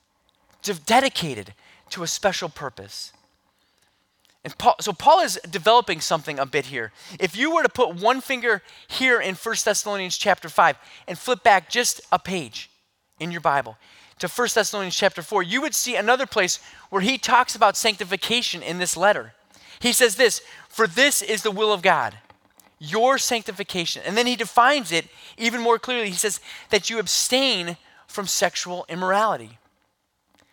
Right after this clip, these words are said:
And so God is at work in us, and we're reminded here that it's his will that we be sanctified. He wants to set us apart for his exclusive use. Now, I don't,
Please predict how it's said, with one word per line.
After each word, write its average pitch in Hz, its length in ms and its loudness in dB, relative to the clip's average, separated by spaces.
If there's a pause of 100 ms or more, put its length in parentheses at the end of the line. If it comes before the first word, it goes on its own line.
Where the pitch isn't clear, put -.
(140)
And 165 80 -8
so 226 100 -2
God 240 340 4
is 202 140 -2
at 196 180 4
work 262 320 0
in 180 120 0
us, 196 240 0 (260)
and 202 100 -4
we're 220 200 6
reminded 220 420 4
here 254 160 0
that 214 160 4
it's 208 200 0
his 196 220 -2
will 196 520 2 (920)
that 190 100 2
we 202 100 -4
be 180 120 -8
sanctified. 120 720 -4 (1500)
He 165 140 -10
wants 202 320 -2
to 220 80 -4
set 208 240 4
us 196 80 -8
apart - 440 -4
for 151 180 -10
his 180 600 -6 (420)
exclusive 160 880 -8 (200)
use. 113 540 -16 (1800)
Now, 180 120 4
I 214 40 6
don't, 214 240 0